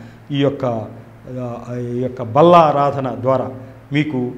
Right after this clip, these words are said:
అమలుపరచబడుతూ ఉంది అని చెప్పడం జరిగింది. ఇప్పుడు ద్రాక్షరసం ఉందే మీకు ఇచ్చానే, ఇది నేను మళ్ళీ వెళ్ళిపోయి పరలోకానికి, అక్కడ నా తండ్రి రాజ్యంలో మీతో కూడా మళ్ళీ తాగే వరకు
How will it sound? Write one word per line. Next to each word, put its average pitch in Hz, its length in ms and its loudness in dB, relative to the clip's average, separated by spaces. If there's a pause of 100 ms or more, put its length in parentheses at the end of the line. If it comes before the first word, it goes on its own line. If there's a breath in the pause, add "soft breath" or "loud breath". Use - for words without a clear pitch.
(140)
అమలుపరచబడుతూ 127 800 -4
ఉంది 113 340 -6
అని 120 100 -8
చెప్పడం 117 400 -8
జరిగింది. 196 400 -2
ఇప్పుడు 233 180 -2
ద్రాక్షరసం 202 680 0
ఉందే 170 260 0
మీకు 156 220 -4
ఇచ్చానే, 165 500 -2
ఇది 180 580 0 (460)
నేను 196 280 4
మళ్ళీ 185 260 4
వెళ్ళిపోయి 175 440 2
పరలోకానికి, 143 640 -2 (300)
అక్కడ 190 280 0
నా 143 240 -2
తండ్రి 156 340 -2
రాజ్యంలో 156 520 0
మీతో 202 420 -2
కూడా 175 420 2
మళ్ళీ 170 300 0
తాగే 147 420 -2
వరకు 131 680 0